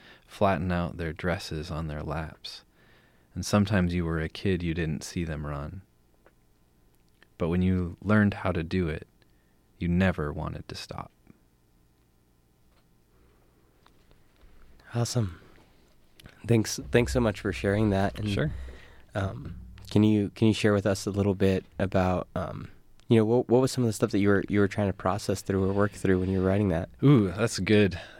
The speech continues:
Speaker 1: good topical <laughs> question for a conversation. And I haven't actually thought much about that as I've written this. Um, but I think this, this poem sort of w-, was one of those that they sort of just come out sometimes, and you can't
Speaker 2: Mm-hmm.
Speaker 1: stop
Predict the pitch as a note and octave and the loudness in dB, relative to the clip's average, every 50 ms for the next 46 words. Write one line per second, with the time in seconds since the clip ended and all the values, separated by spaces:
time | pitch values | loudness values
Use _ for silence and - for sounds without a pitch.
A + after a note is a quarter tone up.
0 | - - - G#2 - - - - G#2+ G2+ - - A2 G2+ - - - A2 G2 - | -20 -18 -18 -18 -18 -10 -4 -4 -4 -2 0 0 0 0 0 -2 -4 -4 -4 -4
1 | - - F#2+ - - - - - - - - - - - G#2 G2+ F#2+ - - G2 | -2 0 2 4 4 4 4 2 0 -2 -4 -4 -2 2 4 4 4 4 2 0
2 | F#2 F2+ F#2 F#2 - F#2+ G2 F#2+ - - F2 E2+ E2+ F2+ F2 E2+ - - A2+ G#2 | 0 0 -2 0 2 4 4 4 2 0 0 0 2 2 2 2 2 2 0 0
3 | - G2 G2 G2 - - G#2 F#2 F2+ - G#2 G2+ F#2+ F#2 F#2+ F2+ - F#2+ F2 F2 | -2 -4 -6 -6 -4 -2 -2 -2 0 2 0 0 2 0 -2 -2 -2 -4 -4 -2
4 | F2 F2 F2 - F2+ E2 D#2 D2 D2+ D#2 - F#2 D#2+ D#2+ - E2+ - - E2+ E2 | -2 -2 -2 -4 -4 -4 -4 -4 -4 -6 -6 -6 -6 -4 -6 -6 -6 -6 -6 -6
5 | E2 D#2+ - - - - - F2+ F2 E2+ E2 D#2+ D#2+ - - - - - - - | -6 -6 -8 -12 -14 -12 -8 -6 -6 -4 -6 -6 -8 -10 -12 -16 -16 -16 -16 -18
6 | - _ _ _ _ - A2+ A2 G#2+ - - - _ _ _ _ _ _ _ _ | -20 _ _ _ _ 2 4 4 2 0 -4 -12 _ _ _ _ _ _ _ _
7 | _ _ _ _ - A#2 A2 - - - F3+ D#3+ - - G2+ G2 A#2 A#2+ B2 - | _ _ _ _ -2 -2 -2 0 2 2 2 2 0 -2 0 4 4 4 4 2
8 | - - - _ _ _ _ _ _ - A#2 A2+ - C3 C3 - - - - D3+ | -4 -8 -10 _ _ _ _ _ _ -10 -6 -2 2 2 2 0 0 -2 2 2
9 | C3+ B2+ A2+ G2 - - G#2 G#2 G#2 G2+ - F#2 F#2+ G2+ G2+ - A2 G#2+ G2+ A2 | 4 4 4 2 2 2 2 2 2 2 0 -2 -2 -2 -2 -4 -4 -2 0 2
10 | G#2+ A2 G#2 G#2 G2+ G2 G2 F#2+ F2 - - F2 F2+ F2+ F#2 F2+ - - - G2+ | 4 4 6 6 4 4 2 0 -4 -4 -2 -4 -4 -2 -4 -6 -8 -4 -2 0
11 | F#2+ F#2 E2+ F2+ E2 - - - - A2 F#2+ F2+ F2 F#2 - - - - G#2 G#2 | 0 0 0 -4 -8 -10 -6 -2 0 2 4 4 2 2 0 -4 -2 -2 -2 0
12 | G2+ A2 G#2+ G#2 G#2 G2+ F#2+ - G#2+ G2 F2+ F2+ F#2 F#2 F#2 F2+ - F#2 D2+ D#2+ | 0 0 2 2 2 4 4 4 4 4 4 2 2 0 0 -2 -2 0 0 0
13 | - | 0